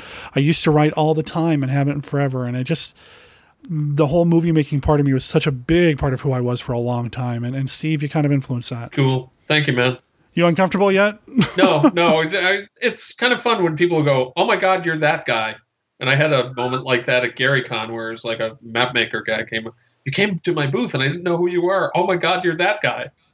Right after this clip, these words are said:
Speaker 2: It was, uh, it's always kind of fun
Speaker 1: <laughs>
Speaker 2: and interesting. It's,
Speaker 1: Yeah.
Speaker 2: I've lived long enough to see some of that.
Speaker 1: Yeah.
Speaker 2: So for those of you wanting to, to Monster Game, original edition of Chill with a Jim Holloway cover, or D six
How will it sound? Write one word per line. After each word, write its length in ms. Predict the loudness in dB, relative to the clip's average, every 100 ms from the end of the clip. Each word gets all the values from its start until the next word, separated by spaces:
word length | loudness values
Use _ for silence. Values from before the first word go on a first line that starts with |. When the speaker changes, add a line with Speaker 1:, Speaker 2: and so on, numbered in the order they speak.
| _ _ -6
Speaker 2:
It 80 | -2
was, 280 | -2 0
uh, 260 | 0 0 -2 -6 -2
it's 140 | 2
always 220 | 2 2
kind 140 | 2 2
of 80 | 4
fun 320 | 2 2 -4 _ -18
Speaker 1:
<laughs> 200 | _ 0
Speaker 2:
and 100 | 0
interesting. 480 | 0 -2 -4 -6 -16
It's, 240 | -20 _ 0
Speaker 1:
Yeah. 140 | 0
Speaker 2:
I've 60 | 2
lived 160 | 0 2
long 240 | 2 2
enough 220 | 0 -2
to 80 | -6
see 240 | -6 -4
some 200 | 0 -2
of 60 | 0
that. 180 | -2 0
Speaker 1:
Yeah. 180 | 0 0
Speaker 2:
So 140 | 0
for 120 | 2
those 180 | 0 2
of 100 | 0
you 120 | 0
wanting 340 | 0 2 0 0
to, 300 | 0 0 -2
to 100 | -2
Monster 380 | 0 2 0 -2
Game, 340 | 0 0 -2 -8 _ _ _ _ _ _ -2
original 540 | 0 2 2 2 2
edition 420 | 0 0 0 -2
of 160 | -2 -2
Chill 360 | 0 2 2
with 160 | 0 -4
a 40 |
Jim 220 | -2 -2 0
Holloway 440 | 2 2 0 -4
cover, 380 | -2 -2 -2 -10 _ _ _ _ _ _ _ _
or 600 | 2 4 4 4 2 -2 -8 _ _ _ _
D 160 | 2 2
six 540 | 4 2 0 -6 -10